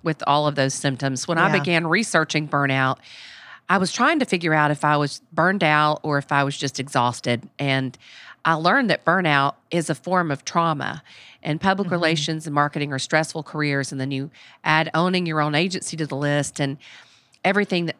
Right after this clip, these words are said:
Speaker 1: has to be done right now. And you sometimes feel like you're just a hamster on the wheel for so long. And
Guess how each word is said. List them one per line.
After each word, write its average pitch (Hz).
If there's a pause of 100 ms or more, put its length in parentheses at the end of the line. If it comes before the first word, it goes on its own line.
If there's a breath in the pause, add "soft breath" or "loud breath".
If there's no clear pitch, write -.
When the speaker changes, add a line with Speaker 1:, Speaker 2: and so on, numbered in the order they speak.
(140)
Speaker 1:
has 185
to -
be 170
done 151 (320)
right 156
now. 165
And 143 (340 loud breath)
you 165
sometimes 180
feel 170
like 151
you're 147
just 139
a 147
hamster 202
on 156
the 147
wheel 190
for 196
so 147
long. 170
And 147